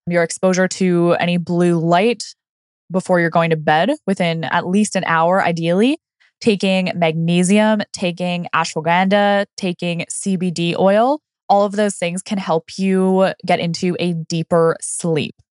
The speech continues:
The next one is electrolytes, making sure you don't have an electrolyte deficiency, making sure you're, again, drinking enough water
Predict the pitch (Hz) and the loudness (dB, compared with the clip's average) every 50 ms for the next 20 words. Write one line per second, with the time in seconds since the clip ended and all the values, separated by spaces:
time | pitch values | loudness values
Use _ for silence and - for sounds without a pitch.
0 | _ _ _ _ _ _ _ _ _ _ _ _ _ _ - 214 208 190 180 - | _ _ _ _ _ _ _ _ _ _ _ _ _ _ 0 2 4 4 2 0
1 | - - 214 214 214 214 220 - - - 185 185 190 185 185 185 185 185 185 180 | 0 0 2 2 2 2 0 -2 -4 -2 0 2 4 4 4 4 2 0 -2 -2
2 | - - 190 202 202 202 233 285 - - 277 202 135 78 - - - - - - | -2 -2 0 0 2 2 0 0 0 -2 -2 -2 -2 -2 -6 -6 -10 -14 -16 -16
3 | - _ _ _ _ - 185 190 - 202 202 - - 220 214 220 220 190 190 190 | -18 _ _ _ _ -4 -4 -2 -2 -2 -2 0 0 0 2 2 2 2 0 0
4 | 180 202 196 190 185 185 185 180 - - 180 185 185 180 175 - - 180 175 175 | -2 -2 0 2 2 2 2 0 -2 -2 -2 0 0 -2 -2 -2 -2 0 0 0
5 | 170 - - 180 175 170 170 - - 170 - - 220 233 240 226 - 247 247 220 | -2 -2 -2 -2 0 0 0 0 -2 -4 0 0 0 2 2 2 2 2 2 2
6 | 202 196 - 185 180 - 190 175 170 170 170 170 170 - 185 180 180 170 165 175 | 2 0 -2 -4 -2 0 0 2 2 2 2 2 0 0 0 0 0 0 0 -2
7 | 175 175 196 202 202 208 - - 180 180 180 180 180 185 185 | -2 0 0 0 0 0 0 0 0 2 2 4 4 2 0